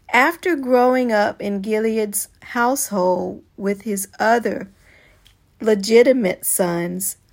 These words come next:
they eventually ran him off, saying he had no right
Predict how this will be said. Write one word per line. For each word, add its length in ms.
they 500
eventually 1000
ran 400
him 260
off, 420
saying 480
he 220
had 300
no 400
right 460